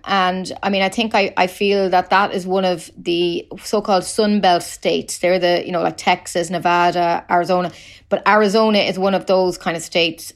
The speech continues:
that, um, Democrats are very confident they, they may win. And,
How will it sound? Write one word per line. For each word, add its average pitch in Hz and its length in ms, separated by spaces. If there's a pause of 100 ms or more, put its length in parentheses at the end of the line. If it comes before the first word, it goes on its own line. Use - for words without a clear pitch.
that, 175 380 (120)
um, 175 400 (120)
Democrats 190 500
are 170 40
very 175 180
confident 170 480
they, 170 260
they 180 160
may 175 160
win. 180 400 (460)
And, 185 560